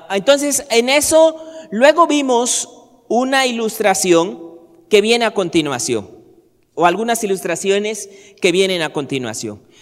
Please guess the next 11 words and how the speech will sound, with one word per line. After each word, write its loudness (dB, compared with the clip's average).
Y 0
hoy 4
quiero 2
retomar -2
acerca -2
de 2
esto -4
que -4
viene 0
a -8
continuación. -6